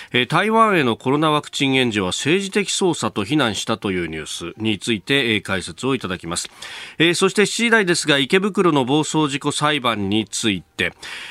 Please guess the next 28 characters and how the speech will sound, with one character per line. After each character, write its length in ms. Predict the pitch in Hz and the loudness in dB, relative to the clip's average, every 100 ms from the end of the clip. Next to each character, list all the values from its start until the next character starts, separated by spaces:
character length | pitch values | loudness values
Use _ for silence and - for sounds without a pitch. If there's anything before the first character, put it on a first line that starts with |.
| - - | -4 2
え 640 | 156 160 151 143 135 143 | 4 4 6 6 6 6
ー、 80 | 160 | 4
飯 60 | 165 | 4
塚 160 | 180 | 2
被 60 | 160 | 2
告 180 | 170 170 | 2 4
に 100 | 160 | 4
対 200 | 165 139 | 2 2
し 40 | |
て 80 | 147 | 0
遺 80 | 156 | 2
族 180 | 170 | 2
が 120 | 139 - | 2 0
直 120 | 131 | 0
接 520 | - 196 185 180 160 | 0 0 4 4 4
質 200 | 135 - | 2 0
問 220 | 143 135 123 | 2 2 0
を 40 | |
し 80 | - | 0
た 140 | 135 | -2
と 380 | - 101 - 104 | 0 -4 -2 0
い 20 | |
う 80 | 101 | 2
の 100 | 107 | 2
が 100 | 117 | 0
昨 120 | 107 | -2
日 60 | 104 | -2
の 500 | 95 87 90 101 | -2 -2 -2 -2